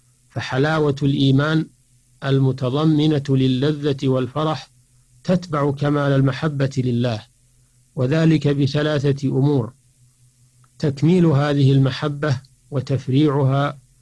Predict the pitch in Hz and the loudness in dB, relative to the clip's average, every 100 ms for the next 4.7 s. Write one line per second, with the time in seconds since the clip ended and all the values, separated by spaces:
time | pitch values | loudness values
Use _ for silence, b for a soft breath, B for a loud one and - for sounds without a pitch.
0 | _ _ _ 131 127 160 - 135 135 151 | _ _ _ -8 -2 -2 0 0 2 0
1 | 120 110 107 - _ _ _ _ _ _ | 0 -4 -4 -12 _ _ _ _ _ _
2 | 156 160 143 160 170 170 165 147 143 147 | -2 0 0 2 4 4 2 2 2 2
3 | 139 170 170 156 143 151 143 147 147 135 | 0 0 2 2 2 2 0 2 0 0
4 | - 160 156 139 135 127 | 0 0 2 2 2 0